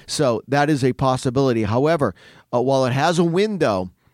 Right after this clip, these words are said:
until Friday or so, after that, that system, Josephine, when they name it,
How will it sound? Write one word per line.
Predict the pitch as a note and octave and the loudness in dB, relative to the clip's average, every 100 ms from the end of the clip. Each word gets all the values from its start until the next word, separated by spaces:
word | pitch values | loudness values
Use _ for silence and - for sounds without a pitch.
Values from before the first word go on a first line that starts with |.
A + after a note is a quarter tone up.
| _ - | _ -8
until | A#2+ D3 C3 | -4 0 0
Friday | A2 D3+ D#3+ F#3+ D3+ | 0 0 2 4 2
or | B2+ | 2
so, | - B2 A2+ | 0 -2 0
after | B2+ D3 - G3 | 0 0 0 0
that, | F#3 G3 F#3+ C#3+ - - - _ | 2 2 2 2 -2 -10 -20 _
that | C3+ C3+ - | -2 -2 -2
system, | - F3+ F3 - D3 C#3 C3+ B2+ | -2 0 0 0 2 2 -2 -6
Josephine, | A#2 D3 D3 C3+ - D#3+ D3+ C3 B2+ A#2+ C2+ A2+ | 0 0 2 -4 0 0 2 0 0 -4 -8 -4
when | A#2 C#3 | -2 0
they | D#3 | 2
name | F#3 F#3 | 2 2
it, | C#3 | 0